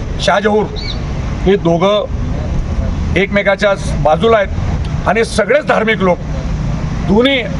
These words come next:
धर्माचं, धर्माच्या त्या देवस्थानाचं दर्शन घेतात. त्यामुळं सोलापूर शहरामध्ये कुठलंही जातीय सल-, अ, जो कुठलंही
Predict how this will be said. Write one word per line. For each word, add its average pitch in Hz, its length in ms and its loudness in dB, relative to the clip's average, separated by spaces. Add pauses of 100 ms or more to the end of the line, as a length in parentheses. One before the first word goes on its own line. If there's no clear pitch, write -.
(300)
धर्माचं, 175 580 2 (160)
धर्माच्या 170 560 4 (920)
त्या 165 100 4
देवस्थानाचं 170 720 2 (1400)
दर्शन 196 280 0
घेतात. 160 280 2 (640)
त्यामुळं 190 300 2
सोलापूर 175 500 0
शहरामध्ये 170 480 2
कुठलंही 180 640 0 (540)
जातीय 196 380 2
सल-, 180 300 0
अ, 160 160 4
जो 147 220 -2
कुठलंही 175 480 0